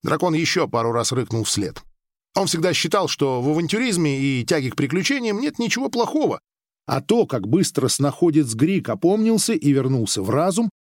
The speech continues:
ему понравилось. Взвилось облако снежной пыли. Дракон на миг скрылся в нем, а когда снег рассеялся, на месте дракона оказался немолодой грузный мужчина с ухоженной седой бородкой,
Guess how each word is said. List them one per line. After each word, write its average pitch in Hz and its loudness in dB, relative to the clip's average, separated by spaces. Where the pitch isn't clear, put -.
ему 180 2
понравилось. 95 -2
Взвилось 214 0
облако 170 0
снежной 147 0
пыли. 131 -4
Дракон 190 0
на 175 0
миг 180 -2
скрылся 208 -2
в 214 -2
нем, 226 0
а 113 -4
когда 135 0
снег 135 -2
рассеялся, 202 0
на 123 0
месте 226 -2
дракона 180 0
оказался 143 -2
немолодой 135 0
грузный 117 0
мужчина 104 -4
с - -2
ухоженной 151 0
седой 117 -2
бородкой, 139 -2